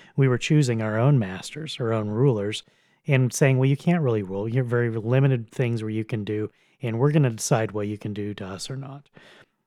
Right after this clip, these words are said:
And there can be discussion around where the lines are there, but I think it's important that when you eliminate the notion of subject, it really erases a lot of these distinctions. Because again, in England, the woman was a subject of their king,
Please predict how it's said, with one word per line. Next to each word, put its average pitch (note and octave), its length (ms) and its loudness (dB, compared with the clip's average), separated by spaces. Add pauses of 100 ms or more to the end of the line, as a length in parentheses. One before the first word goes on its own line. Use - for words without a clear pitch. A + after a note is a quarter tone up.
And C3+ 120 2
there D#3 80 8
can F3 160 2
be E3+ 100 2
discussion C3 560 -2
around G#2 420 -4
where G#2+ 180 -2
the G2+ 120 -4
lines G2 360 -6
are F#2 140 -8
there, F#2+ 220 -4
but A2 120 -4
I G#2+ 40 -2
think B2 180 0
it's A#2 120 -6
important A#2+ 480 -2
that A2 180 -8 (1160)
when B2+ 300 2
you A#2 160 2
eliminate C3+ 560 2
the A2 100 -2
notion A2+ 400 0
of G2 140 -8
subject, B2+ 680 -2 (340)
it C3 140 0
really D#3+ 280 6
erases A2+ 560 0
a A2 40 -4
lot G#2+ 200 -4
of G2+ 40 -10
these G#2 200 -6
distinctions. C3 580 -6
Because A#2+ 300 -2
again, C3 260 0 (380)
in C3+ 160 4
England, B2 480 2 (400)
the C3 180 0
woman C3+ 640 2
was A#2+ 200 -2
a G#2+ 60 -6
subject C3 480 -2
of A2 60 -8
their A2 120 -6
king, G2+ 420 -8